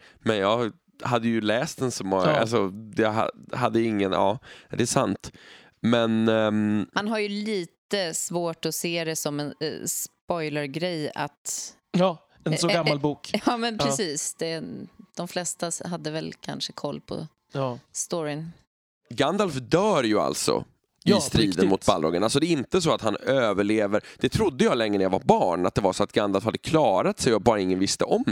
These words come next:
Speaker 1: det.
Speaker 2: Mm.
Speaker 1: Det fattade inte jag de första två gångerna jag läste boken.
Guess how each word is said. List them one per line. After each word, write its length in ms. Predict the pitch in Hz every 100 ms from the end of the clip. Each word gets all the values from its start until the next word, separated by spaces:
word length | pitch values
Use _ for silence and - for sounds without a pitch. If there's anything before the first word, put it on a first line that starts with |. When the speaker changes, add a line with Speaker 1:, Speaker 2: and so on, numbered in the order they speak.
| -
Speaker 1:
det. 140 | - -
Speaker 2:
Mm. 260 | 175 160 135
Speaker 1:
Det 80 | 143
fattade 360 | 190 - 170
inte 160 | 220 -
jag 120 | 90
de 100 | 92
första 340 | - 107 165
två 280 | 180 - 95
gångerna 280 | 92 82 82
jag 80 | 80
läste 260 | 69 - 76
boken. 340 | 64 -